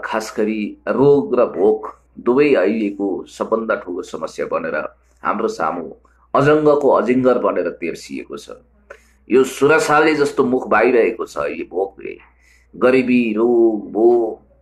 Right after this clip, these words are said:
महामारी, बेरोजगारी आदि इत्यादिबाट माथि विजय प्राप्त गर्नको निम्ति हामीले प्रकृतिलाई सम्मान गर्नु पर्यो,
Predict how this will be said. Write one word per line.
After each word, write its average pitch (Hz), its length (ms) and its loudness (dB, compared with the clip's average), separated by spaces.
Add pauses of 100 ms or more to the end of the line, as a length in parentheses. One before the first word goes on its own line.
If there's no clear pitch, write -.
महामारी, 113 600 0
बेरोजगारी 113 920 0 (720)
आदि 123 320 2
इत्यादिबाट 107 720 -2
माथि 92 300 -4
विजय 113 320 0
प्राप्त 101 420 -2
गर्नको 82 440 -8
निम्ति 76 440 -20
हामीले 113 280 0
प्रकृतिलाई 120 600 -2
सम्मान 101 500 -2
गर्नु - 240 -8
पर्यो, - 300 -14